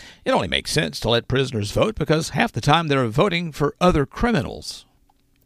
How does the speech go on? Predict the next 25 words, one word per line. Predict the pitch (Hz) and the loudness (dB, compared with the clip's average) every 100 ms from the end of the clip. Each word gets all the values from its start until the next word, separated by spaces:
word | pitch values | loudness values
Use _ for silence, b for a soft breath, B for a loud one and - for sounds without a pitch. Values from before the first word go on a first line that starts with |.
| _ _ _ _ _ _ _ _ B B B B B | _ _ _ _ _ _ _ _ B B B B B
A | |
survey | - 285 269 214 | 6 6 6 4
shows | - 202 254 190 | 4 2 2 0
that | 175 | 0
violent | 147 180 175 143 | 2 2 2 -4
crimes | 135 143 139 143 220 - | -2 2 4 4 0 -2
continue | 165 147 147 139 | -2 0 -2 -2
to | 135 120 | -2 -2
soar | - 135 117 170 | 0 2 2 2
in | 151 | 2
major | 131 117 110 | 0 2 2
cities | - 127 151 139 | 2 2 2 2
like | 127 - | 0 0
New | 123 | -2
York, | 95 120 160 - | 0 2 0 -2
Los | 120 | 0
Angeles, | 127 123 120 139 - 107 | 0 -2 -4 -4 -4 -6
Milwaukee, | 95 131 143 113 - 190 | -6 2 4 4 4 -2
amidst | 165 131 135 - | -2 -2 -6 -6
ongoing | - 151 127 117 117 123 | -2 0 2 2 2 -2
efforts | 110 175 - | -2 -2 0
to | - 107 | 2 2
defund | 76 92 90 117 95 | 0 -6 0 0 0
the | 87 | -4
police. | - 95 156 147 - | -2 0 2 2 -2